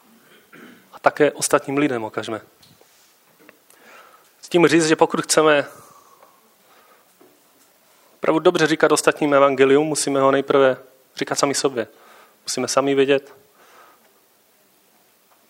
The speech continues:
nejen vědět, co to je, ale sami to opravdu žít a radovat se z toho.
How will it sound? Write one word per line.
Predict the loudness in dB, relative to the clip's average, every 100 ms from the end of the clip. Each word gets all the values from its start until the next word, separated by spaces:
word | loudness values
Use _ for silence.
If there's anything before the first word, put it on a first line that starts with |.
| _ -2
nejen | -2 2
vědět, | 2 2 0
co | -2
to | 0 4
je, | 4
ale | 4 2
sami | 0 -4 -4 -8 -20 _
to | -6
opravdu | -2 0 0 0
žít | -2 -4
a | 0 -2 -2 -20 -20 _ -20 _ 0
radovat | 2 2 0
se | -2
z |
toho. | -4 -6 -6